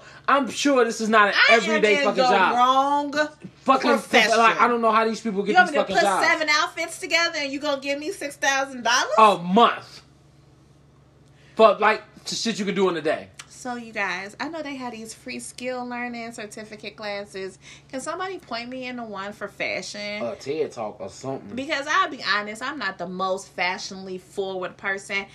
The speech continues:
Speaker 2: I be really wanting to get on that. I love how people put patterns and colors
Speaker 1: Put
Speaker 2: and
Speaker 1: you,
Speaker 2: material and all that shit
Speaker 1: I'll
Speaker 2: together.
Speaker 1: put you some looks together.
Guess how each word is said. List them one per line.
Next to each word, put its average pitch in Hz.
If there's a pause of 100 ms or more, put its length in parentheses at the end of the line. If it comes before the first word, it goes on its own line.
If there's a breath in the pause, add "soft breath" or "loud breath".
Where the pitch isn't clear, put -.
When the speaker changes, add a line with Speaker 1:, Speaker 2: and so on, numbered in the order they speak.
(160 loud breath)
Speaker 2:
I 294
be 370
really 262
wanting 220
to 196
get 208
on 185
that. 165
I 262
love 277
how 277
people 254
put 214
patterns 180
and 175
colors 185
Speaker 1:
Put 170
Speaker 2:
and 180
Speaker 1:
you, 170
Speaker 2:
material 170
and 165
all 202
that 202
shit 202
Speaker 1:
I'll 214
Speaker 2:
together. 220
Speaker 1:
put 180
you -
some 139
looks 160
together. 107